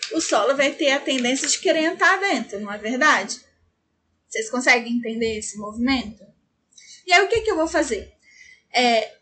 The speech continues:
eu vou aplicar uma pressão de ar até que essa minha membrana volte à posição inicial dela. E aí, no momento que eu tiver essa minha,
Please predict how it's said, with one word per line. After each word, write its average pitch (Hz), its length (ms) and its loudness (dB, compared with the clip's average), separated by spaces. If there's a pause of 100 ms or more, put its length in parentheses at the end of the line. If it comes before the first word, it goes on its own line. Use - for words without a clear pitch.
eu 311 160 8
vou 294 360 4
aplicar 330 480 2
uma 247 140 0
pressão 254 400 0
de 311 160 4
ar 294 340 2 (1200)
até 392 640 4 (260)
que 370 100 4
essa 330 180 4
minha 277 200 0
membrana 277 600 2
volte 311 420 4
à 339 60 4
posição 330 720 -4 (220)
inicial 339 640 2
dela. 269 420 2 (640)
E 359 80 -4
aí, 403 160 0
no 508 100 -2 (120)
momento 320 320 -4
que 277 80 0
eu 269 80 4
tiver 262 280 0
essa 240 220 -2
minha, 233 340 -6